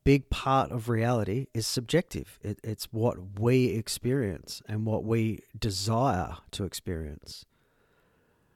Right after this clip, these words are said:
The truth of the matter is, it, well, the reality of modern day <laughs> society is, is that we don't really get that choice. We're told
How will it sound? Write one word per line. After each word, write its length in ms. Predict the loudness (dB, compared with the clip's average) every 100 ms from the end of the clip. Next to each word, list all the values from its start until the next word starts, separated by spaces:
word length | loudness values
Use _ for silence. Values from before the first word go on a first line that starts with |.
| _ _ _ _ _ _ _ _ _ _
The 60 | -6
truth 400 | 4 6 4 _ _ -10
of 140 | -6
the 80 | 0
matter 300 | 2 2 6
is, 420 | 6 8 4 0 -4
it, 220 | -4 0
well, 180 | 0 0
the 360 | 2 2 2
reality 640 | -2 0 2 2 2 2 -2 -6 _ _ _ 0
of 300 | 0 -2 -12 -6
modern 480 | 0 4 4 4 4
day 360 | 4 4 2 -2
<laughs> 40 |
society 680 | -4 -2 6 8 8 6 2
is, 180 | 0 -2
is 200 | 0 2
that 160 | 2 -2 -18 _ 0
we 120 | 0 2 2
don't 300 | 2 2 0
really 320 | 0 2 0
get 300 | -2 -4 -4
that 240 | -6 -6
choice. 640 | -8 2 2 2 -4 -10
We're 200 | -4 -2
told 840 | -2 -4 4 6 6 4 -2 -8